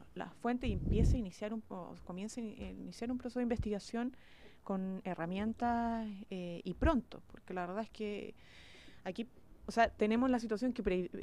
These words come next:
que pudimos prever en un momento, que los estudiantes que se iban de,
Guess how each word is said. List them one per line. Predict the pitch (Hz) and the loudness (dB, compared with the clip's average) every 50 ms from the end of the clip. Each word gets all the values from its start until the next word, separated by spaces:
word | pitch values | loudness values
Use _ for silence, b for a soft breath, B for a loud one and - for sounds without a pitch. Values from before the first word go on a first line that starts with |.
| - - | -8 -6
que | - 202 196 185 180 185 185 180 180 180 - - - | -2 0 0 0 0 0 -2 -2 -2 -4 -6 -6 -2
pudimos | - 196 208 220 233 233 214 | 0 2 4 4 2 2 4
prever | - 214 185 180 190 214 | 6 6 6 6 6 4
en | 247 254 | 4 4
un | 269 262 | 4 6
momento, | 269 262 262 262 254 208 170 - - 135 - - b b b b b - - | 6 6 6 4 4 2 2 -2 -6 -8 -8 -10 b b b b b -2 2
que | 202 | 4
los | 196 190 | 4 4
estudiantes | - - 202 196 202 214 226 233 233 247 226 | 4 4 4 4 6 6 4 4 2 0 -2
que | - - 185 | -2 -2 -4
se | - - 196 | 0 0 0
iban | 190 190 208 202 190 | 2 2 2 0 0
de, | 190 - | -2 -4